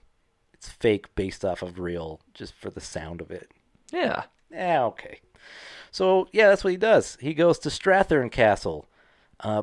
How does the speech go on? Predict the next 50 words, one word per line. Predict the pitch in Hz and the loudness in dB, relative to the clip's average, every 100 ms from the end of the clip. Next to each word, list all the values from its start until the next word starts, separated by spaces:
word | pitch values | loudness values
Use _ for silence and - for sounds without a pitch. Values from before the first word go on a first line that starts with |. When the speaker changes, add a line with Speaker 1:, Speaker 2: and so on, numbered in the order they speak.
| - | -4
Speaker 1:
burns | 104 104 107 | -4 -4 -4
the | 131 | -8
fuck | - 151 151 | 0 0 2
down, | 180 190 170 113 | 2 4 4 4
goes | 113 110 | 2 2
to, | - 135 123 - | 0 2 2 -2
to | - 120 | -4 -2
Loudon | 98 113 139 135 | 0 0 0 -2
Hill, | 160 190 113 80 _ _ _ - | 2 4 4 0 _ _ _ -10
burns | 95 120 127 | -4 -4 -4
it | - | -8
the | |
fuck | - 151 - | -4 -4 -4
down. | 180 175 156 | 0 2 2
He | 113 | -2
just | 113 - _ - - | -8 -12 _ -20 -8
kicks | 160 156 - | -6 -6 -6
the | 135 | -6
English | 127 135 135 | -2 -2 4
out, | 123 120 85 | 6 4 0
murders | 95 117 120 110 | -4 0 0 -2
them | 113 107 | -6 -6
in | |
the | 104 | -8
streets, | - 95 92 90 - - - - - - - | -8 -6 -6 -8 -16 -20 -20 -20 -20 -18 -10
makes | 113 | -6
sure | - 123 | 4 6
all | 110 | 6
Scottish | - 117 110 107 - | 4 2 4 2 0
citizens | 107 98 104 98 | -4 -2 -4 -4
are | 95 | -2
like, | 92 87 - _ _ _ _ - | -2 -2 -8 _ _ _ _ -20
"You | 82 | -10
see | - 123 | 0 0
us | - | 2
do | 175 196 | 4 4
it? | - _ _ - | 2 _ _ -6
All | 113 | -2
right, | 113 | 0
we're | 113 | 0
burning | 131 131 113 | 2 2 2
the | 92 | 0
castle | 107 95 101 | 2 2 -2
down." | 82 76 82 _ _ - _ _ - | -12 -14 -16 _ _ -20 _ _ -8
<clears throat> | - 175 139 98 _ - | -2 -2 -2 -8 _ -8
He | 175 | 0
also | 196 185 | 2 4
attacked | 160 151 139 | 6 4 4
a | 123 | 0
city, | 143 143 135 | 0 2 2